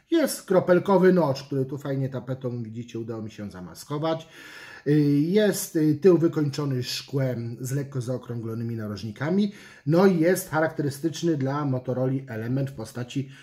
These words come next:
dość mocno wystającej ramki aparatu fotograficznego. No a pod ramką czynnik linii papilarnych wkomponowany w logotyp Motorola, bardzo, y, estetycznie, muszę przyznać.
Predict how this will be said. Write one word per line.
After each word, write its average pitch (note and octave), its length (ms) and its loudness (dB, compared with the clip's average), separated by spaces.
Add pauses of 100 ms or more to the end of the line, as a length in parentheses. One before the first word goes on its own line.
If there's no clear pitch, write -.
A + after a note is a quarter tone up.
(260)
dość E3+ 320 -2
mocno D3 680 -2 (180)
wystającej B2+ 1000 -2
ramki C3 380 -4
aparatu G2 460 -8
fotograficznego. G2 1080 -12 (760)
No B3+ 140 -2
a F3+ 100 -2
pod D3 180 0
ramką D3+ 460 0
czynnik G2+ 380 -10
linii D2+ 180 -16
papilarnych D3 880 -4 (180)
wkomponowany B2 800 0
w A#2+ 40 -4
logotyp A2+ 440 -4
Motorola, G#2 500 -4 (540)
bardzo, C3+ 720 -2
y, A#2 260 -4
estetycznie, G2+ 680 -10
muszę - 220 -18
przyznać. - 580 -20